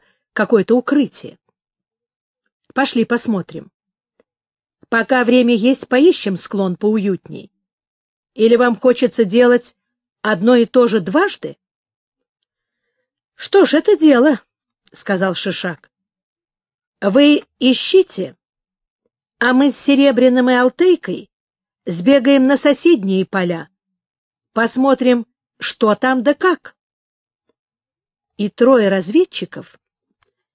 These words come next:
помчались за ручей, а Орех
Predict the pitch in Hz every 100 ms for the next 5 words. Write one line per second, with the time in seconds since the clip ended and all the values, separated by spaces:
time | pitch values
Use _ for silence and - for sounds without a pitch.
0 | _ _ _ - 226 240 370 370 320 208
1 | 294 277 - - 175 156 - _ _ _
2 | _ _ _ _ _ _ _ _ _ _
3 | _ _ _ _ _ - 220 247 269 381
4 | 403